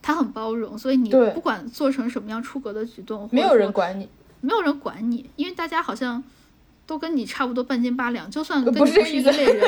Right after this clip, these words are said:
Speaker 2: 个，<laughs> 我觉得大家都很尊重你。
Speaker 1: 但，因为大家不是太爱管别人的闲事儿。
Speaker 2: 对，确实，有这种感觉。
Speaker 1: 然后，对，再下来就是有这么多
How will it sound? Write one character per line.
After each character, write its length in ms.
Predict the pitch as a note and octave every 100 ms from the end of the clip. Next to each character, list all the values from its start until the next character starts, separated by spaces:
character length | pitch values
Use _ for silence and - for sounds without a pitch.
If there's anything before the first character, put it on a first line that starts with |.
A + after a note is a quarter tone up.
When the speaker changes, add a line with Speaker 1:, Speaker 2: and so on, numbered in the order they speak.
| -
Speaker 2:
个， 120 | F#4
<laughs> 40 | E4+
我 100 | B3+
觉 120 | D4
得 40 |
大 140 | F4 F4
家 80 |
都 60 | F#4
很 160 | B3 A#3
尊 280 | D4 G4
重 240 | E4+ D4 B3
你。 220 | A3 B3 - - - - D#5
Speaker 1:
但， 180 | - F#4+ D4+ - -
因 120 | F#4
为 60 | G#4
大 180 | G#4 G4
家 60 | D4 -
不 100 | C#4+
是 160 | C#4+
太 260 | F#4 - F4+ -
爱 160 | F4+ D#4+
管 260 | - F3
别 120 | A#3 A3
人 80 | C#4
的 40 |
闲 300 | C#4+ - A3+
事 180 | - G#4
儿。 60 |
Speaker 2:
对， 260 | A#3 G#3 G3
确 180 | - A#3+
实， 260 | A#3 - - - _ _ _
有 100 | G#3+
这 160 | B3 D4
种 80 | B3+ C4+
感 240 | E4 G#3+
觉。 100 | G#3
Speaker 1:
然 80 | -
后， 60 | - _ _
对， 320 | - C#4 A3 A#3+
再 160 | F#4
下 180 | F#4 E4
来 120 | C4
就 140 | B3 C#4+
是 180 | C#4+ A#3
有 160 | G3+
这 140 | A#3+ D4+
么 120 | B3+
多 280 | B3+ C4